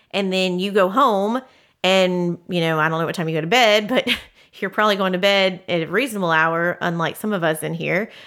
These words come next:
who go to bed at very, very late. But you, you need to have that communication. The other thing is gonna be that it's, you've got to find out what fits you,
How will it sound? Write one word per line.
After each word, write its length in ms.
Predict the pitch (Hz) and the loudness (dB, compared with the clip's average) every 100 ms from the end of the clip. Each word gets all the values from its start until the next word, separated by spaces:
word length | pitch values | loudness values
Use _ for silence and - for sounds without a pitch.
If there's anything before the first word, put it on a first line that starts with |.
| - - | -16 -8
who 80 | 190 | -2
go 80 | 180 | -2
to 60 | |
bed 180 | 170 165 | -2 -2
at 180 | - - - | -4 -10 -8
very, 240 | 170 143 | -6 -6
very 280 | - 120 123 | -8 -8 -8
late. 340 | - 196 - - - - 202 | -8 -8 -10 -16 -20 -16 -4
But 280 | 226 220 | -2 -2
you, 380 | 233 240 247 233 - _ - | -4 -2 -2 -4 -10 _ -8
you 140 | 214 | -2
need 120 | 254 302 | 0 2
to 80 | |
have 180 | 285 285 | 0 0
that 140 | 240 - | -2 -4
communication. 720 | 208 180 175 113 - - - - _ _ _ | -4 -4 -4 -6 -6 -14 -16 -18 _ _ _
The 120 | 220 247 | 0 2
other 160 | 339 | 2
thing 180 | 339 320 | -2 -4
is 140 | 294 302 | -4 -4
gonna 200 | 220 214 | -4 -2
be 240 | 196 196 | -2 -2
that 180 | 185 180 | 0 -2
it's, 180 | 170 - | -2 -8
you've 320 | 170 208 247 | -6 -4 -2
got 200 | 330 302 | -2 -2
to 200 | - 240 | -4 -6
find 440 | 190 - 190 190 190 | -6 -2 0 0 0
out 320 | 170 170 - _ | 2 0 -2 _
what 280 | 175 185 180 | -4 -2 -2
fits 380 | - 175 175 - - | -4 -4 -4 -10 -12
you, 300 | 160 131 | -8 -8